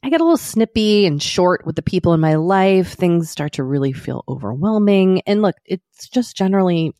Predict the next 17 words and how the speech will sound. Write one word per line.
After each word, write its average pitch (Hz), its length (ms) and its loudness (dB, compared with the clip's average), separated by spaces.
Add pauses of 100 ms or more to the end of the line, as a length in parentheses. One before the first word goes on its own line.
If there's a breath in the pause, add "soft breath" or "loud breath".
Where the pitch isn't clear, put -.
not 156 320 -6
great - 600 -8 (600)
for 175 280 -2
me 185 360 0
or 165 380 0 (120)
for 160 120 0
the 147 80 2
people 143 300 -4
that 131 120 -4
I 127 100 -2
am 127 200 -4
interacting 117 560 -8
with. 117 220 -6 (100)
And 180 280 2 (480 soft breath)
I 202 100 2
do 220 260 2
find 139 500 -2